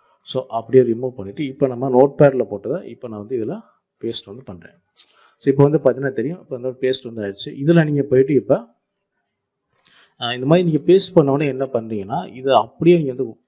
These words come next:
பண்ணாதீங்க. இதுல வந்து சின்ன சின்னதா மாடிஃபிகேஷன் பண்ணுங்க. என்ன மாதிரியான மாடிஃபிகேஷன் பாத்தீங்கன்னா, ஆ, இதுல நீங்க நேம் மத்ததெல்லாம் சேஞ்ச் பண்ண முடியாது. ஏன்னா இதுல வந்து காஸ்ட் வந்து இவங்க தான், இவங்க தான் டைரக்ட் பண்ணா, அதை நீங்க எதுவும் சேஞ்ச் பண்ண முடியாது. அதுக்கு பதிலா நீங்க என்ன பண்ணலாம்னு பாத்தீங்கன்னா, இந்த ஸ்டைல், இந்த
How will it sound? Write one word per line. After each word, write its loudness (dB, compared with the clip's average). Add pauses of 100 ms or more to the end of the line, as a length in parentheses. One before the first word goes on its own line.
பண்ணாதீங்க. -8
இதுல -4
வந்து 2
சின்ன -6
சின்னதா 0
மாடிஃபிகேஷன் 0
பண்ணுங்க. -10
என்ன -4
மாதிரியான 0
மாடிஃபிகேஷன் -8
பாத்தீங்கன்னா, -8 (460)
ஆ, -10
இதுல 6
நீங்க 0
நேம் 0
மத்ததெல்லாம் -2
சேஞ்ச் 2
பண்ண -10
முடியாது. -8
ஏன்னா -12
இதுல 0
வந்து -2
காஸ்ட் 4
வந்து -14
இவங்க -16
தான், -12
இவங்க -12
தான் -14
டைரக்ட் -6
பண்ணா, -8
அதை -8
நீங்க -18 (140)
எதுவும் -10
சேஞ்ச் -6
பண்ண -18
முடியாது. -10 (300)
அதுக்கு 2
பதிலா 6
நீங்க -2
என்ன -8
பண்ணலாம்னு -8
பாத்தீங்கன்னா, -14
இந்த -8
ஸ்டைல், -2
இந்த -16